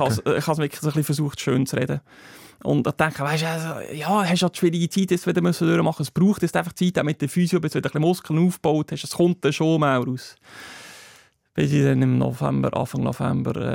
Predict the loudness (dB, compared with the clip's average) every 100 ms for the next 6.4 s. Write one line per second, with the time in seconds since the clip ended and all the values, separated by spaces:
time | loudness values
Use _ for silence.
0 | -4 -4 -4 -2 -2 -2 -2 -4 -8 -4
1 | -4 -4 -4 -4 -2 -4 -4 -6 -4 -6
2 | -6 -18 _ _ _ -8 -4 -2 0 0
3 | -2 -2 -2 0 -2 -2 -6 -20 -20 _
4 | _ -14 -6 -2 0 0 0 _ -20 -20
5 | -20 _ -8 -8 -4 -2 -2 -6 _ _
6 | _ _ -4